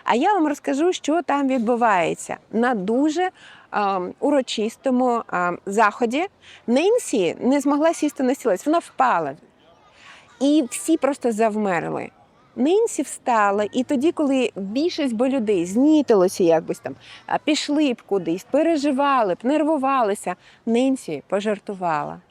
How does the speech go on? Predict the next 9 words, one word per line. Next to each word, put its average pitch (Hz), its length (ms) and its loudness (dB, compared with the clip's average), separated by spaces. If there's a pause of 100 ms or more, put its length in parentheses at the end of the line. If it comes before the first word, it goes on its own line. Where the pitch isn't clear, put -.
(240)
І 208 100 0
вона 277 240 2
сказала, 220 320 0
«Ну, 359 100 2
нарешті, 233 560 0
нарешті 302 480 0
мені 262 200 2
вдалося 247 560 2
розрядити 233 720 0